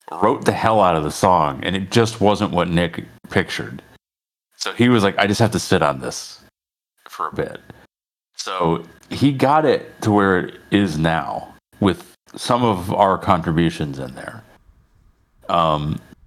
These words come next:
but it was, like, the first, I think it's the first Eisenmore song where he kinda just, like, I,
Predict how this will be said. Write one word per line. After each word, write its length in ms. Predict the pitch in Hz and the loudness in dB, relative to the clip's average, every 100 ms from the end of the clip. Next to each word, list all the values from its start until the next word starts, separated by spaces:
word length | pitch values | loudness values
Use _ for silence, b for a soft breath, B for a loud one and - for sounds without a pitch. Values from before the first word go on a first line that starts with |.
| _ _ _ | _ _ _
but 140 | - 113 | -2 2
it 20 | |
was, 140 | 117 | 2
like, 160 | 113 120 | 2 0
the 80 | 101 | 0
first, 720 | 120 135 110 - - - - - _ _ - | 2 2 2 -4 -10 -16 -20 -20 _ _ -10
I 40 | |
think 140 | 127 | 0
it's 120 | 151 - | 2 2
the 80 | |
first 220 | 107 131 104 | 0 0 2
Eisenmore 460 | 95 92 101 95 | 2 4 2 2
song 320 | 85 95 87 85 | 2 2 2 2
where 140 | 82 | 2
he 140 | 78 | 0
kinda 240 | 80 85 85 | -2 -2 0
just, 300 | 78 71 - | -2 -4 -2
like, 320 | 78 71 - - _ _ _ _ _ _ _ _ _ _ _ _ _ _ _ | -2 -2 -8 -18 _ _ _ _ _ _ _ _ _ _ _ _ _ _ _
I, 360 | - 82 139 | -20 -12 -8